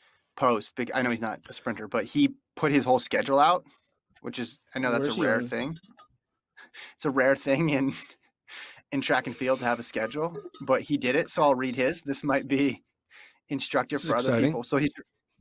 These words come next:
Speaker 1: so he's running, <laughs> I'm reporting Bryce Hopple's schedule per his Instagram. Here we go. Write this down, everybody.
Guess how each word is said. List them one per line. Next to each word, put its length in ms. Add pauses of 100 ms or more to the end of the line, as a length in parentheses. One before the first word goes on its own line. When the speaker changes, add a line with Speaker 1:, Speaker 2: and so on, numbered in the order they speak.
Speaker 1:
so 160
he's 200
running, 360 (800)
<laughs> 300
I'm 140
reporting 520
Bryce 340
Hopple's 400
schedule 480
per 200
his 140
Instagram. 540
Here 120
we 120
go. 120
Write 240
this 120
down, 240
everybody. 400